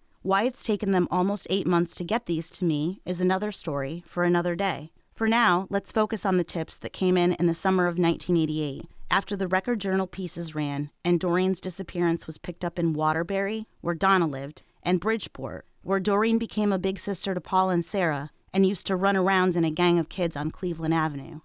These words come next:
In the summer of nineteen eighty-eight, tips did trickle in. It's hard to know which ones might have been the product of the five thousand dollar reward offered by Donna's Uncle Peter. Many of these leads were, and please pardon the phrase, dead upon arrival in nineteen eighty-eight.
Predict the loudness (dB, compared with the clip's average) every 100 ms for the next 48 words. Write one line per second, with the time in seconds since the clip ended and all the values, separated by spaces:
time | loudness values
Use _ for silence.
0 | _ _ 0 2 2 2 2 2 2 2
1 | 0 0 2 2 2 0 -2 _ -6 -6
2 | -6 -2 -2 0 -2 -6 -2 0 0 0
3 | -4 _ -8 -6 0 0 0 0 2 2
4 | 0 0 2 2 2 2 2 0 0 0
5 | 0 -2 -2 -4 -8 -10 -8 0 0 0
6 | 2 2 2 2 2 2 0 -2 -4 -4
7 | -2 -4 2 2 2 -4 -4 -4 0 2
8 | 4 2 0 -4 -4 -8 -8 -8 -8 -12
9 | -16 _ _ 0 4 2 2 0 0 0
10 | -2 -2 2 2 2 0 -2 0 -2 -2
11 | 0 2 2 0 -2 0 0 -4 -6 -2
12 | -2 -2 0 2 4 2 2 -2 -2 0
13 | -2 -2 -2 -2 -2 -6 -8